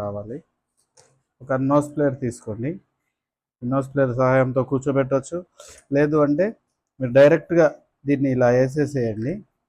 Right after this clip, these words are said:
చూడండి ఫ్రెండ్స్, ఈజీగా ఉంటది, పెద్ద కష్టమేం కాదు. ఇలా నొక్కి పట్టుకున్న తర్వాత మీరు ఈ పైనున్న తీగని ఇలా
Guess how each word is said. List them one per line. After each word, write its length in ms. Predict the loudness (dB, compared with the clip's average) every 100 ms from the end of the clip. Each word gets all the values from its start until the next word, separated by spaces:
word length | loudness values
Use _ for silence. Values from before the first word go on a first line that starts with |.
| _ _ _ _ _ _ _
చూడండి 260 | -4 -4 -2
ఫ్రెండ్స్, 280 | -4 -6 -10 _ -2
ఈజీగా 320 | 0 0 -2 -2
ఉంటది, 220 | -4 -6 -6
పెద్ద 140 | -6 -4
కష్టమేం 440 | -6 -6 -4 -4 -4 -8 -8
కాదు. 240 | -8 -8 -12 -14 _ _ _ _ _ _ -4
ఇలా 140 | -4 -4 -8 _ _ _ _ _ _ -10
నొక్కి 220 | -8 -2 0
పట్టుకున్న 380 | 0 -4 -4 -2 0
తర్వాత 420 | 0 2 0 -2 -6 -8 _ _ _ _ _ _ _ _ _ -6
మీరు 160 | -4 -4 -4
ఈ 20 | -2 2
పైనున్న 380 | 2 0 -2 -2 2
తీగని 380 | 2 4 0 -2 -8 -2
ఇలా 140 | 0